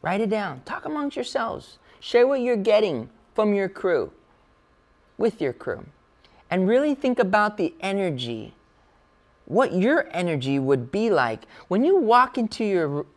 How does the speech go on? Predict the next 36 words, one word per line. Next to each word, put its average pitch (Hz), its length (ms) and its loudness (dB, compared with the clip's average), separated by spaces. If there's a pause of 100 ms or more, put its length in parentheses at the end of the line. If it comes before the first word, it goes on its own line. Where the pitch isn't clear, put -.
(100)
when 208 160 -4
you 320 100 -2
walk - 360 -8
into 285 200 -8
the 269 80 -10
room. 294 280 -8
What's 320 200 -10
your - 120 -10 (120)
essence - 460 -12
now? 131 300 -12 (240)
Having 147 440 -6
those 123 280 -4
things, 113 500 -8 (320)
doing 170 420 2
those 131 260 0
things. 113 420 -10
How - 160 -8
do 320 80 -4
you 330 100 0
feel? 175 540 -2 (1200)
When 147 120 -2
people 190 220 0
talk 196 240 6
about 185 280 6
how 190 120 4
you've 185 340 -2
changed 180 640 -2
in 147 100 2
a 156 40 0
positive 190 500 0
way, 214 260 2
what 185 160 0
exactly 202 520 0
are 185 240 4
they 190 180 2
saying? 180 760 -6